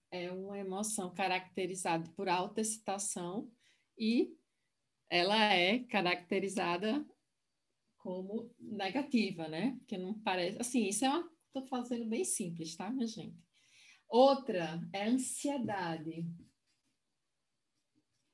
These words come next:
Ela é, também é caracterizada por isso. Vamos botar uma que seja negativa e de baixa excitação. Vocês podem me dizer? Ódio,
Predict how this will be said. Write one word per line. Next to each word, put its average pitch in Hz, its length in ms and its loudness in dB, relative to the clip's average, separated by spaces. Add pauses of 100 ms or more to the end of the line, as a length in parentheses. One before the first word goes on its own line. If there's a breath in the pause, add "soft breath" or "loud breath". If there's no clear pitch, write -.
(1400)
Ela 170 180 0
é, 170 80 -2
também 180 340 -4
é 170 120 -6
caracterizada 190 1120 -6
por 233 160 -10
isso. 165 420 -16 (640)
Vamos 294 240 0
botar 247 460 2
uma 220 560 0
que - 80 -20
seja 220 420 0
negativa 233 720 0
e 262 60 4
de 262 100 -2
baixa 262 540 6
excitação. 202 1000 0 (100)
Vocês 196 300 -8
podem 190 360 2
me 180 100 -2
dizer? 190 580 0 (460)
Ódio, 170 760 2